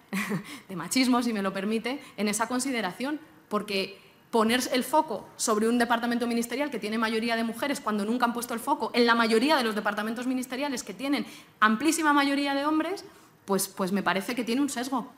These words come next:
que tiene un sesgo que tiene que ver con el machismo estructural. Las mujeres también pueden ocupar altos cargos, con enorme solvencia, con enorme solvencia. Y aún así sigo insistiendo en que lo más importante de las políticas de igualdad no es mirar ese techo de cristal, sino el suelo pegajoso. Pero oye,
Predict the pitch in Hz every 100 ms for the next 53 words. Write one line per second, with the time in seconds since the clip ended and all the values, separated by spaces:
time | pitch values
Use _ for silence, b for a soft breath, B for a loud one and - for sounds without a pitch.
0 | - 185 208 226 226 247 330 330 214 262
1 | 294 277 285 339 B B - 220 202 196
2 | 208 262 302 311 254 - 202 285 302 B
3 | 208 214 214 269 302 359 254 247 320 302
4 | 220 208 196 208 202 196 - 233 311 247
5 | - 220 214 214 262 320 311 247 302 240
6 | 196 - 220 214 226 285 277 220 214 220
7 | - B B B 214 190 196 277 359 262
8 | 247 226 220 277 320 - 208 233 269 247
9 | 247 220 208 190 190 202 220 262 262 247
10 | 226 226 269 339 B B - 247 247 262
11 | 240 233 233 226 233 220 220 220 - 294
12 | 320 247 214 214 220 214 202 202 180 -
13 | 165 175 196 196